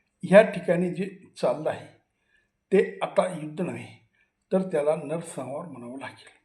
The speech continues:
खरं तर प्रचंड प्रमाणात गाझामधल्या मुस्लिम समूहाने खूप चुका केल्या आणि त्याला लेबनॉन आणि इराणने पाठिंबा दिला. पण आज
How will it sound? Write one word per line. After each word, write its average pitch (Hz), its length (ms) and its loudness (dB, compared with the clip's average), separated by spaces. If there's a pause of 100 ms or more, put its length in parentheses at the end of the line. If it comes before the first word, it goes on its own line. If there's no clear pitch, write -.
(1000)
खरं 240 260 8
तर 254 160 6 (300)
प्रचंड 262 360 2
प्रमाणात 196 560 2 (1400)
गाझामधल्या 180 840 4
मुस्लिम 185 480 -4
समूहाने 147 580 -6 (920)
खूप - 240 -6
चुका 185 220 0
केल्या 135 380 -8 (680)
आणि 185 360 4
त्याला 151 260 2 (680)
लेबनॉन 190 540 2 (120)
आणि 165 280 -2
इराणने 156 320 -4
पाठिंबा 143 480 -8
दिला. - 320 -18 (760)
पण 208 140 8
आज 147 300 0